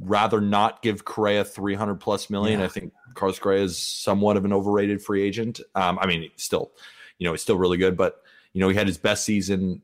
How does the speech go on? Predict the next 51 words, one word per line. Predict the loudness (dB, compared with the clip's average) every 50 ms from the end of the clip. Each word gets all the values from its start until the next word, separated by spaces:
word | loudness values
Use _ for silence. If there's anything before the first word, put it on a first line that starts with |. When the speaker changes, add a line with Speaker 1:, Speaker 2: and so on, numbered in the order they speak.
| _ _ _ _ _ _ _ _ _ _ _ -20 -20 _ -6
Speaker 1:
before | -6 -4 0 2 4 4 4
a |
contract | 2 2 0 0 0 0 -2 -4 -4 -6
year. | -10 -12 -12 -14 -16 _ _ _ _ _ _ _ _ _ _ _ -4
And | -2 0 0 2 2
the | 2
guy's | 2 2 2 2 2 0
been | 0 0 -2 -2
primarily | -2 -2 0 0 2 2 2 2 2 2 0
hurt | 0 0 0 0 -2
his | -6 -6 -4
entire | -4 -4 -4 -2 -2 -2 -2 -2
career. | -4 -6 -8 -8 -8 -8 -12 _ _ _ _ _ _
I | -8
still | -2 0 2 2
think | 2 2
he's | 0 2 2
really | 4 4 4 4
good. | 4 4 4 4 2 0 -4 -16 -20 _ _ _ _ 0
I'm | 0 2 2
not | 2 0 0 0
paying | -2 -2 -2 -2
him | -2 -4 -2
Speaker 2:
You're | 0 2 2 4
Speaker 1:
three |
hundred | 4 4 4
million. | 4 2 0
Speaker 2:
hesitant. | -2 -4 -4 -2
Speaker 1:
I'd | 0
rather | 2 2 4 4 2
Speaker 2:
You're | 2 2
Speaker 1:
give | 2 0
Trevor | 0 0 0 0
Speaker 2:
understandably | 0 -2 -2 -2 -2 -2 -2
Speaker 1:
Story | -2 -4
Speaker 2:
hesitant. | -6 -4 -6 -6
Speaker 1:
some | -4
sort | -4 -4 -4 -4
of | -6 -8
prove | -6 -6 -6 -6
it | -8 -12
deal. | -14 -14 -16 -16 -18 _ _ _ _ -4
Speaker 2:
Interesting, | -2 -2 -2 -2 -2 -4 -4 -4 -6 -8 -4
interesting. | -4 -4 -4 -2 -4 -6 -4 -6 -6 -8 -8 -12 -20 -10 -2 2
Um, | 2 4 4 4 4 4 4
where | 4 4 4 4
do | 2
you | 0
see | -2 -2
Correa | -2 0 0 0 0
going? | 0 0 0 -2 -2 -6